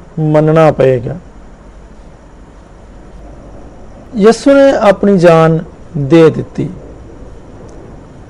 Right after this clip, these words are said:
ਪਰ ਇਸ ਸਵਾਲ ਦੀ ਇੱਕ ਆਖਰੀ ਗੱਲ ਵੇ, ਕਿਉਂਕਿ ਯਿਸੂ ਨੂੰ ਗੁਨਾਹਗਾਰ ਇਨਸਾਨੀਅਤ ਦੀ ਜਗ੍ਹਾ ਉੱਤੇ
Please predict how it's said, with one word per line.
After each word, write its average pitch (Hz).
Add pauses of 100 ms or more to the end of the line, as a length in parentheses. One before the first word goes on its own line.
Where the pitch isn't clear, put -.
ਪਰ 190 (200)
ਇਸ 196 (280)
ਸਵਾਲ 175
ਦੀ 185 (180)
ਇੱਕ - (220)
ਆਖਰੀ 214 (600)
ਗੱਲ 147
ਵੇ, 123 (1200)
ਕਿਉਂਕਿ 220
ਯਿਸੂ 240
ਨੂੰ 254 (1300)
ਗੁਨਾਹਗਾਰ 202 (140)
ਇਨਸਾਨੀਅਤ 180
ਦੀ 175
ਜਗ੍ਹਾ 165
ਉੱਤੇ 160